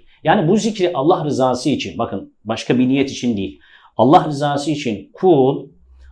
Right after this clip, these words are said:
alıp çekmeye başladığında adet ve rakam yok. Bunu hep zaten deklare ediyoruz. Sınırsız.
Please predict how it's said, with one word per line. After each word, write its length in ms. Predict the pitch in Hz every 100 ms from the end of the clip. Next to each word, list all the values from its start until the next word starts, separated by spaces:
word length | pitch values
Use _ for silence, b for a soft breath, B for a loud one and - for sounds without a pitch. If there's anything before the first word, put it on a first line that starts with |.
| - -
alıp 480 | 147 139 135 - - _ _ _ _ _ -
çekmeye 600 | - 147 147 147 123 101
başladığında 1000 | 98 147 - 160 143 123 104 139 156 - - -
adet 340 | 120 139 -
ve 60 | 120
rakam 380 | 117 123 120
yok. 280 | 101 104 - -
Bunu 140 | 117
hep 200 | 123 123 -
zaten 400 | 117 110 120 107
deklare 440 | 110 - 113 107
ediyoruz. 520 | 98 92 113 156 - _ _ _ _
Sınırsız. 960 | - - 185 196 160 180 135 - -